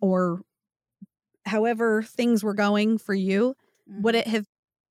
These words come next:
Speaker 1: been better for me in some ways if you hadn't been like that? Then, yeah, maybe.
Speaker 2: Yeah.
Speaker 1: But it is my job as the adult person for myself to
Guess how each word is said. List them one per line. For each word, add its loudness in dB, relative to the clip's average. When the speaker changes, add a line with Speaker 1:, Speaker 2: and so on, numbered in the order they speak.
Speaker 1:
been 0
better -2
for -4
me 0
in 0
some 0
ways -2
if -4
you 0
hadn't 0
been 0
like -6
that? -2
Then, 0
yeah, -2
maybe. 0
Speaker 2:
Yeah. -18
Speaker 1:
But 0
it 0
is 0
my 0
job 0
as -6
the -2
adult -2
person 0
for -2
myself 0
to 0